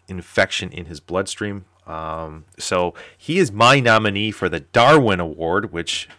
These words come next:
is the award given to people unofficially. It's not a real award, but an award given to people who try to kill themselves by doing dumb stuff. And he is my nominee,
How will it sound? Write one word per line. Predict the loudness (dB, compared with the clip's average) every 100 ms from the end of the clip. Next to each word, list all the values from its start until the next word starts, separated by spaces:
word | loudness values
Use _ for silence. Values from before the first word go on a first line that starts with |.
| _ -12
is | -12 -8
the | -4
award | 2 2 2
given | -2 -2
to | -8
people | -12 -12 -6 -6 -6 -6
unofficially. | -6 -4 -4 -4 -4
It's | -4
not | -4 -6
a |
real | -6 -8
award, | -8 -8 -8 -8 -10
but | -12 -12 -20 -20 -20 _ _ _ -6
an | -4
award | 0 4 4 4
given | 2 0
to |
people | -2 -2 0 -2
who | -2 -4
try | 2 4
to | 4
kill | 0 -4
themselves | -4 -4 -4 -4
by | -6
doing | -6 -6 -6 -6
dumb | -2 -2 -2
stuff. | -8 -6 0 0 -2 -16 -16
And | -14
he | -8
is | -6 -4
my | -2 2
nominee, | 2 2 0 -6 -6